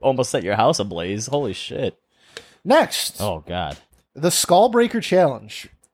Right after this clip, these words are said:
Speaker 2: Have not heard of this one. Dangerous TikTok challenge. The trend features three participants standing in line next to each other. The middle one stands still while the two on their side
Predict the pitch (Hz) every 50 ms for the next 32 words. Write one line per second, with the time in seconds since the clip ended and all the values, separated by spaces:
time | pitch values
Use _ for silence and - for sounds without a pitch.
0 | _ _ _ _ _ _ _ _ _ - 123 117 120 135 135 147 160 165 170 160
1 | 143 - - 107 107 - - - - - - _ _ _ _ - - _ _ _
2 | _ _ _ _ - - - - - 143 226 302 339 302 330 359 311 208 - -
3 | - - 262 233 - - 247 226 214 - - 214 190 180 160 156 147 151 143 -
4 | - 196 202 220 - 226 214 - - 175 151 - - 175 202 214 - 247 220 220
5 | 247 208 - - - - 165 151 - - - 165 165 165 175 170 175 165 160 160
6 | 160 151 156 156 - - 151 139 127 135 135 143 165 175 196 196 196 185 175 160
7 | - - - - 170 160 160 160 160 151 - - - - 170 165 147 139 135 135
8 | _ _ _ _ _ _ _ _ - - 151 151 147 143 143 139 - _ _ _
9 | _ _ _ _ _ _ _ _ - 143 147 139 139 - - - 208 220 220 202
10 | 190 180 170 160 - - - 180 170 170 160 147 143 143 139 135 135